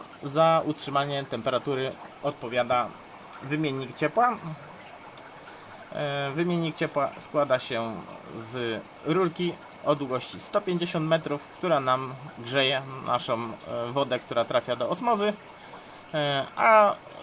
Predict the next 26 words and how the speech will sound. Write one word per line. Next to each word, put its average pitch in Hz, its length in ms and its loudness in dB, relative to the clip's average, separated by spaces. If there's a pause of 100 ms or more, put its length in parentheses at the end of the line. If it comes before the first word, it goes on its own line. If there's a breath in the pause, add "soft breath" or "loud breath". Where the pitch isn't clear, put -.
w, 165 380 -2
przy - 160 0
okazji 151 360 4
chłodzi 135 460 0
nam 110 480 0
aksolotle, 120 680 0
utrzymując 120 560 -2
stałą 113 440 4
temperaturę. 123 540 0 (240)
Z 143 60 -4
racji 175 260 0
tego, 139 260 2
że 127 200 0
pobieramy 127 600 2
non-stop 185 440 4
wodę, 160 420 2 (420)
e, 147 40 0
bo 147 280 2
nosmo-, 139 400 -2 (800)
osmoza 139 400 2
jest 127 180 0
zbierana 123 580 2 (100)
dzień 156 200 2
i 131 60 -4
noc, 165 340 0
e, 131 40 -6